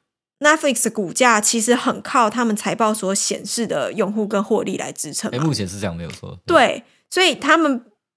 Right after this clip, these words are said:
Speaker 1: 现在正在试图要从这些寄生用户或者是共享的用户之中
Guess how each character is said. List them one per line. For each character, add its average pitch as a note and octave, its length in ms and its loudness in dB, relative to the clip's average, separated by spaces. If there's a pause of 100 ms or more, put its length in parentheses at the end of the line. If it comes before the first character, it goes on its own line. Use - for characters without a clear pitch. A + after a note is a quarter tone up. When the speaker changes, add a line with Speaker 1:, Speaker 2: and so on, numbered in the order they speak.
(140)
Speaker 1:
现 C#4+ 320 2
在 C#4 120 6
正 C4+ 200 4
在 C4+ 220 6
试 C#4 300 2
图 G#3 220 -2
要 A#3 160 6
从 G#3 340 -2
这 A#3+ 120 2
些 A#3 240 4
寄 A#3+ 260 -2
生 A3 240 0
用 A3 200 0
户 A#3 140 0
或 A#3+ 120 4
者 G#3 100 -4
是 A3+ 160 -4
共 G#3+ 300 4
享 - 240 -6
的 A2+ 80 -6
用 G3+ 220 0
户 G3+ 180 -4
之 F#3+ 180 -4
中 F3+ 240 -2